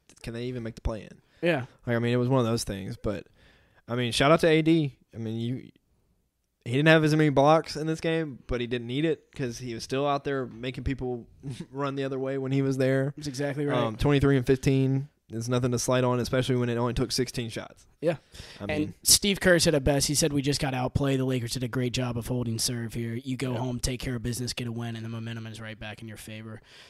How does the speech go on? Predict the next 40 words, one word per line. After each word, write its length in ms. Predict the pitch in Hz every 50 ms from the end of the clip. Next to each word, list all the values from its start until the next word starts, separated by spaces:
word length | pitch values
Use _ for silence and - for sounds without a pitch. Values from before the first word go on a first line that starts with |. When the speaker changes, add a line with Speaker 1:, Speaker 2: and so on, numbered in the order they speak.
| -
Speaker 2:
Speaking 380 | - - - 214 196 - 180 180
of 280 | 170 160 147 - - -
momentum, 400 | 165 151 139 139 135 131 131 135
let's 140 | 135 - -
talk 160 | 135 123 110
about 200 | 107 110 104 -
tonight, 360 | - 104 98 92 87 87 82
man. 320 | 69 76 85 85 92 110 110 - - _ _ _ _ _ _ _ _ _ -
At 200 | 139 156 151 131
Speaker 1:
Oh, 40 | 139
Speaker 2:
home. 300 | 143 139 143 135 123 - - - - - - -
Speaker 1:
I 120 | 180 -
told 360 | - - 254 247 403 392 -
you 100 | 175 143
my 180 | 131 127 127 131
prediction. 440 | - - 113 135 175 - - - - 73 - _
I 200 | - 147 185 175
said, 340 | 151 - 208 190 170 147 - - -
Speaker 2:
Yeah. 80 | 120
Speaker 1:
"I 140 | 143 165 196
want 420 | 214 185 160 160 170 180 196 -
the 80 | - 196
Lakers 400 | 180 156 151 151 160 165 156 151
to 80 | - 156
win 280 | 139 135 139 139 139 135
game 300 | 131 120 120 123 131 131
fi-, 180 | - - 110 - -
uh, 140 | 123 131 120
game 280 | 117 123 117 120 127 139
four. 400 | - - - - - - - _ _ _ -
Speaker 2:
Mm-hmm. 180 | 185 160 208 208 -
Speaker 1:
I 80 | 113 120
want 300 | 117 120 131 143 165 -
them 120 | 190 175 175
to 60 | 170
have 160 | 151 156 151
a 80 | 151 151
three 200 | - 156 143 147
one 320 | 143 135 131 127 117 107
lead 260 | - - - - -